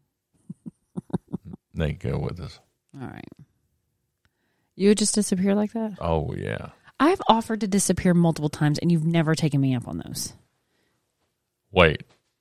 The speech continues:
Speaker 2: Not
Speaker 1: With
Speaker 2: like
Speaker 1: me?
Speaker 2: that, yes, like, not that we, like, financially could afford it, but, like, let's just run away. Let's just, like, leave now. Let's go.
Speaker 1: But we didn't have a billion dollars. <laughs>
Speaker 2: True, but
Speaker 1: I
Speaker 2: I'm
Speaker 1: mean,
Speaker 2: like, in the
Speaker 1: a billion
Speaker 2: spirit.
Speaker 1: dollars makes it way easier just to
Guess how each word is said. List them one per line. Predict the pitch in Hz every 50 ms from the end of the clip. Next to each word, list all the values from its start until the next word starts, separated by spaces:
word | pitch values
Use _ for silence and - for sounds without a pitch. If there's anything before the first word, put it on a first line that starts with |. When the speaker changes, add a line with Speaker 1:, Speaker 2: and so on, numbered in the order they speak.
| _ _ _ _ _ _ _ _ _ - - -
Speaker 2:
Not | 247 262 330 381 370
Speaker 1:
With | - -
Speaker 2:
like | - 131 156
Speaker 1:
me? | 170 170
Speaker 2:
that, | 160 - _ _ _ _ _ _ -
yes, | 240 403 480 466 359 - -
like, | - 226 254 -
not | - 330 320
that | 381 294
we, | 269 240
like, | 226 214
financially | - - 208 202 196 185 175 - 170
could | 160 -
afford | 151 - - 214 240
it, | 202 165 123 -
but, | - 170 -
like, | 175 180 175 175 170 160 - - - - - - - _
let's | - 185 175
just | 180 170 -
run | 165 147
away. | 135 - - - - 131 - -
Let's | 156 147
just, | 147 135 -
like, | 135 127 - - - - _ -
leave | - 143 143 139 82 - - - -
now. | - 143 - 80 78 - -
Let's | - - -
go. | - - - - - - _ _ _ - _ _ _ _ _ _ _ _ - -
Speaker 1:
But | 82 82 82 92 101
we | 90 104
didn't | 95 87 87
have | 85 87 87
a | 82
billion | 78 80 87 85 82 80
dollars. | - 80 95 92 - - - - - - - - - _ _ _ _
<laughs> | _ _ - - - _ _ -
Speaker 2:
True, | - - - 254 320 381 370 320 269 262 277 254
but | 214 202 185 190 180 165 - - _ _ _ - _ _ -
Speaker 1:
I | -
Speaker 2:
I'm | 104
Speaker 1:
mean, | 110 107 104 98
Speaker 2:
like, | 87 -
in | 254 240
the | 208 190 - - - -
Speaker 1:
a | - 113
billion | 101 120 135 156 165 160
Speaker 2:
spirit. | 214 185
Speaker 1:
dollars | 123 110 113 104 90 85 107
makes | 92 85 85 - -
it | 80 -
way | 85 82 85 82 80 82
easier | 80 - - 82 80 78 67 69 69 71 69
just | 67 73 76 67 -
to | - 71 71 71 69 65